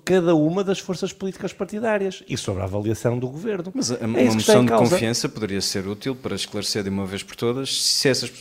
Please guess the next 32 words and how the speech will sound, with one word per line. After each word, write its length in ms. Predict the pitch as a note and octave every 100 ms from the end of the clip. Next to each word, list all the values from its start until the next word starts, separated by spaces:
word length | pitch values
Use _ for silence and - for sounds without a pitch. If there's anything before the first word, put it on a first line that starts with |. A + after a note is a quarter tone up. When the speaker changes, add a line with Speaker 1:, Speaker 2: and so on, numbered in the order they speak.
| -
Speaker 2:
se 220 | - D#3
esses 180 | - -
partidos 400 | A#2+ A2 C#3 -
estão 220 | D3 C#3
ou 100 | C3
não 240 | B2+ C3
interessados 560 | C3 B2+ - A#2 B2 B2
em, 300 | B2 C3 C3+ - - - - -
em, 420 | G#2+ G#2+ G#2+ G2+ - _ - _ _
pelo 140 | D#3 B2
menos, 240 | B2 B2+
permitir 680 | - C3+ B2 A#2+ A#2 A#2+ - - _
a 180 | - G2+
A 20 |
D 180 | G2+ G#2
Speaker 1:
Vamos 240 | G2+ F#3 C3+
lá 80 |
Speaker 2:
governar. 240 | G#2 F#2 -
Speaker 1:
ver. 40 | -
É 80 | E3
tão 240 | A3+ A3
claro 460 | - D#3 D#3+ E3 -
que 320 | - G2 F2 - _ -
amanhã 560 | D3+ D3+ C3+ C3+ D3+ A3 - _ _ _ _
creio 240 | - B2 C#3
que 140 | B2+
há 140 | A#2 A2+
anunciadas 600 | G#2+ F#2 A2 A#2 G#2 F#2
duas 300 | B2 B2 G#2+
moções 420 | G#2 - B2 A2
de 100 | A#2
rejeição. 580 | A#2 G#2+ A2 F#2 F2+